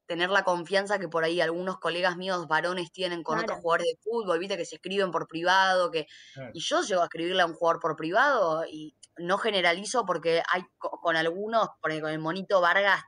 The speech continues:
Speaker 1: tengo la mejor, es un fenómeno, y aparte no solo puedo hablar de fútbol, sino que puedo hablar de, de otros temas, tiene una cabeza tremenda ese pibe, por eso no generalizo, pero la mayoría n-, no se lo toma como una charla entre,
Speaker 3: Claro, de
Speaker 1: entre
Speaker 3: fútbol,
Speaker 1: colegas,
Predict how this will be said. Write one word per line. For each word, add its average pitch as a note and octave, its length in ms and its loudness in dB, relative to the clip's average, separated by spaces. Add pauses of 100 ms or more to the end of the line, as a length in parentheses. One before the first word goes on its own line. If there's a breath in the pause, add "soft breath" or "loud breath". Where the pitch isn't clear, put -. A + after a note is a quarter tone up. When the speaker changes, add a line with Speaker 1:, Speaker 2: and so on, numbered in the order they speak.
Speaker 1:
tengo E3+ 420 -2
la D3+ 160 -10
mejor, F3+ 460 -2
es - 180 -14
un E3 140 -14
fenómeno, F3 720 -4 (340 loud breath)
y D3+ 80 -2
aparte F3 260 -2
no F3 80 0
solo E3+ 220 -2
puedo E3+ 140 4
hablar E3+ 180 4
de E3+ 120 -2
fútbol, F#3 340 -4
sino D3+ 200 -6
que D#3 80 -8
puedo D#3 180 0
hablar D3 260 2
de, D3+ 280 -2
de D3+ 80 -4
otros D3 240 -6
temas, D3+ 260 -6
tiene D3+ 180 -8
una D3 160 -4
cabeza C#3+ 400 -4
tremenda D3 380 -6
ese C#3+ 140 -12
pibe, D#3 440 -4 (340 loud breath)
por D#3 100 0
eso D#3+ 160 0
no E3 120 0
generalizo, D#3+ 920 -2 (420 soft breath)
pero D3+ 140 -2
la E3 140 2
mayoría F3+ 580 0 (460)
n-, - 180 -12 (440)
no E3 200 -4
se E3+ 140 -2
lo D#3+ 140 2
toma G#3 340 4
como D#3 380 0
una D#3+ 260 -2
charla E3+ 440 2
entre, D3 600 -4
Speaker 3:
Claro, - 180 -20 (100)
de C#3+ 60 -14
Speaker 1:
entre D#3 220 -4
Speaker 3:
fútbol, D3 80 -2
Speaker 1:
colegas, F3 500 4